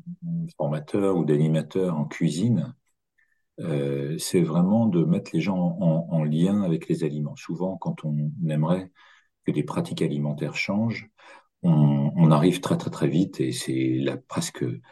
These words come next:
la généralité à des injonctions. Il faut manger comme ci, que ce soit sur des raisons nutritionnelles, euh, climatiques, environnementales, euh,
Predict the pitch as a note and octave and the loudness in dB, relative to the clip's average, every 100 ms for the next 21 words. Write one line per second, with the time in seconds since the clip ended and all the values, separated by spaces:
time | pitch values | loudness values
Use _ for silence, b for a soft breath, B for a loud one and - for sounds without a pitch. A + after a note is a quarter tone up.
0 | _ C#2+ B1+ C#2 D2 C#2+ C#2 C2+ - G#2+ | _ -2 2 2 2 2 0 -2 2 4
1 | - - C#2+ D2+ F2+ E2+ E2+ E2 - D#2+ | 4 2 4 6 6 6 6 4 4 0
2 | - - _ C3+ - - - - E2 D#2 | 0 -12 _ -8 -8 2 6 8 6 4
3 | D2 C#2 - F#2+ F#2+ G2+ E2+ - E2 - | -2 -4 -2 0 4 4 2 -2 -6 0
4 | E2+ D#2 D2 D2 C#2+ C#2+ E2 D2+ D2 - | 0 0 0 2 0 2 2 4 2 0
5 | - D2+ C#2 D#2+ F#2+ G2+ B B B B | -2 0 2 4 4 2 B B B B
6 | B - E2 D2 C#2 C#2 C#2 C#2 C#2 C#2+ | B 0 2 4 4 2 4 4 6 6
7 | D2 D2 D2 - E2+ D2+ C#2+ - E2+ D#2+ | 6 6 4 6 8 8 6 2 2 4
8 | C#2+ D2 C#2+ D2 C2+ - F2+ F#2 F#2 F2 | 4 2 2 2 0 0 0 2 6 6
9 | C#2+ C#2 C2+ | 6 2 -2